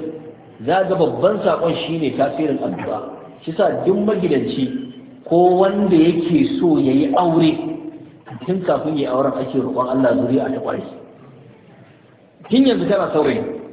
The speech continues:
ka dinga roƙon Allah, "Allah ka azurta da zuri'a na ƙwarai." "Rabbi habli min as-salihin, Rabbi habli min ladunka dhurriyatan tayyiba." Allah sai da ya bayani sufofin mummurai suna addu'a,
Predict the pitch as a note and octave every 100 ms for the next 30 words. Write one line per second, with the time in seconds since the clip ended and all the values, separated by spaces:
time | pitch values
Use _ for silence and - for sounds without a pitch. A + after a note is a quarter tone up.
0 | - B2 E3 C#3 B2+ C3+ C3+ C3+ C3+ C#3+
1 | B2 - D3+ C3+ C3 C3+ C3+ A#2+ C3+ G#2+
2 | G#2+ A2 G#2 - - - - - C#3+ B2+
3 | B2 C#3 D3 C#3+ D3+ D3 C#3 B2+ B2+ A#2
4 | G#2+ - - - - D#3 C#3+ C#3+ D3 D3
5 | C#3+ D#3 C3+ C#3+ C3+ - A2+ D3+ C#3+ -
6 | - - C3+ A#2 - - - - - -
7 | - - - C#3+ D#3 C3+ D#3+ C#3+ C#3+ B2+
8 | C3 D3 C3+ - - - - - - D3+
9 | C#3 D3+ D#3 C3+ A#2 C3 C3+ D#3+ C#3 B2+
10 | A#2+ D#3